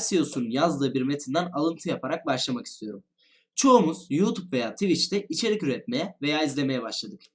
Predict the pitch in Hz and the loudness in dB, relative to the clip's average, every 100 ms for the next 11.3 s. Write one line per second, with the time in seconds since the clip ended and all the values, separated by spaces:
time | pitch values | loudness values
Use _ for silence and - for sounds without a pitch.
0 | _ 143 196 202 208 160 - 113 120 113 | _ -2 4 4 2 0 -2 -6 -8 -8
1 | 113 110 104 - 117 120 120 123 120 131 | -8 -10 -10 -10 -6 -4 -4 -4 -4 -4
2 | 151 - 123 117 139 165 160 120 110 120 | -4 -8 -10 -6 -6 -2 -2 -2 -4 -4
3 | 143 170 170 135 - 120 120 - 185 160 | -2 0 0 -2 -4 -6 -8 -10 -8 -6
4 | - - 113 - 107 107 - _ - - | -6 -6 -8 -8 -10 -10 -14 _ -20 -6
5 | 135 143 170 196 214 214 156 - 139 143 | 2 4 6 4 2 -2 -4 -4 -4 -2
6 | 113 98 98 - - 214 113 120 135 180 | -2 -4 -6 -8 -8 -6 -4 -2 -2 0
7 | 180 180 135 127 117 110 104 - - - | 0 0 -2 -2 -6 -8 -12 -12 -12 -6
8 | 180 139 117 113 117 110 104 - 110 107 | -2 0 -2 -4 -6 -6 -8 -8 -8 -6
9 | 110 147 180 175 147 123 117 - 123 123 | -2 0 0 0 0 -2 -4 -10 -10 -10
10 | - 131 123 117 143 139 120 110 110 107 | -8 -6 -6 -4 -4 -2 -4 -4 -8 -8
11 | 107 101 | -10 -14